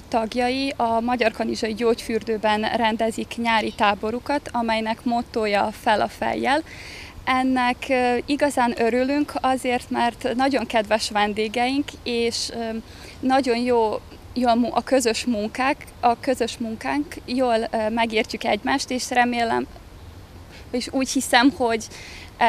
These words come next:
ennek a közös munkának az eredménye, hogy ők már kilencedik éve ide járnak hozzánk.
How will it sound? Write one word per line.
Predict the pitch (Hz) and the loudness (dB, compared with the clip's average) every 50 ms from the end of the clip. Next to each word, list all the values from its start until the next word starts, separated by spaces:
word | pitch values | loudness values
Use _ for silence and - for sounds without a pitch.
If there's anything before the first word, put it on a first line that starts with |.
| 220 220 214 214 - - | 6 6 6 4 2 4
ennek | - - 240 233 233 240 - - | 6 6 6 6 4 2 0 0
a | 226 220 | 0 2
közös | - 262 240 240 226 233 - | 2 2 2 2 2 -2 -2
munkának | - 240 226 - 247 220 214 214 - | -2 -4 0 2 2 2 2 2 0
az | 226 226 220 | -2 2 4
eredménye, | 233 220 226 220 220 - 220 220 214 214 214 214 | 4 6 6 4 2 2 0 -2 -2 -2 -2 -2
hogy | 220 - 220 214 220 | -2 -2 -2 0 2
ők | 214 214 214 - | 2 0 0 0
már | - 220 208 208 - | 2 4 4 4 2
kilencedik | - - 247 208 202 202 - - 233 214 214 - - | 2 0 0 0 0 0 -2 -4 -4 -4 -4 -4 -2
éve | 226 208 202 196 214 202 196 196 - - - | 0 0 0 2 4 4 4 4 4 0 -2
ide | 226 208 208 - - | -4 -4 -2 -2 0
járnak | - 120 220 214 247 233 220 - | 0 0 -2 -2 -4 -6 -6 -6
hozzánk. | - 220 214 208 - - 262 285 311 330 - | -4 -2 -2 -2 -2 -2 -2 0 0 0 -2